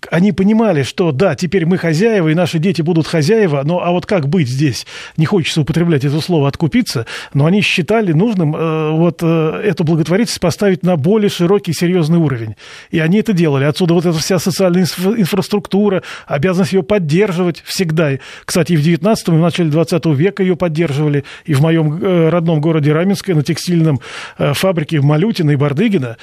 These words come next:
вся социальная структура была и поддерживалась ими. Абсолютно. Это всегда. Вот это такое вот тоже следствие вот тех процессов, о которых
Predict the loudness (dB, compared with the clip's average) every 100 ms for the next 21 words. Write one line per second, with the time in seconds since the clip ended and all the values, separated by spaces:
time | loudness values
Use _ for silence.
0 | -14 -4 -2 -2 -2 0 0 2 0 -2
1 | -4 -2 0 0 2 2 4 2 0 0
2 | 0 0 -4 -2 2 2 2 -4 _ _
3 | _ _ _ _ _ _ -6 -2 0 -2
4 | -4 -12 -6 -4 -2 -2 -2 0 -2 -2
5 | -2 -2 -2 -4 0 0 0 0 -2 -2
6 | 0 -2 0 0 0 0 -2 -2 -2 -4
7 | -4 -2 0 0 -2